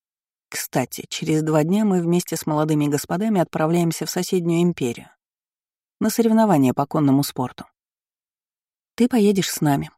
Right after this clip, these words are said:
Сегодня купим тебе все необходимое». Анита растерялась от услышанного,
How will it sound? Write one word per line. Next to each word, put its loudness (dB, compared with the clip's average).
Сегодня 0
купим 2
тебе 0
все -2
необходимое». -2
Анита 0
растерялась 0
от -6
услышанного, -6